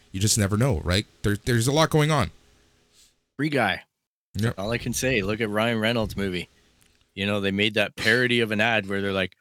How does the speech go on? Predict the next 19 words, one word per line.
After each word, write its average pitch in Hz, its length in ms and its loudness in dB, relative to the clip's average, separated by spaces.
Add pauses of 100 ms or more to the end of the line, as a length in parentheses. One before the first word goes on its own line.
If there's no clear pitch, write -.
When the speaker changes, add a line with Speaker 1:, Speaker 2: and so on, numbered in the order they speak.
(720)
Speaker 2:
"Well, 92 180 -4
let's 87 300 -4
just - 320 -4
do 107 200 0
some 87 220 -4
voiceovers 92 760 0
and 92 100 -4
record 92 380 -4
these 90 160 -4
other 139 240 0
dates, 87 420 -2
like, 92 220 -4 (520)
coming 120 300 2
at 110 240 0
you 85 280 -6
for 92 420 -4
this 101 220 -4
Valentine's 98 680 -2
Day." 87 180 -2